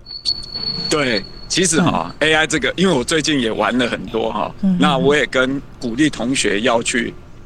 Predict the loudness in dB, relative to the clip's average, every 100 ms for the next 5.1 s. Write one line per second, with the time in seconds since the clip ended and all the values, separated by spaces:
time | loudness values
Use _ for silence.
0 | -10 -4 -4 -2 -4 -4 -4 -2 0 -2
1 | -4 -8 -14 -2 2 2 2 2 4 4
2 | 2 0 0 0 -2 -2 -4 -2 -4 -4
3 | -6 -4 -4 -4 -8 -12 -16 -2 2 2
4 | 2 0 -2 -2 0 0 -2 0 2 2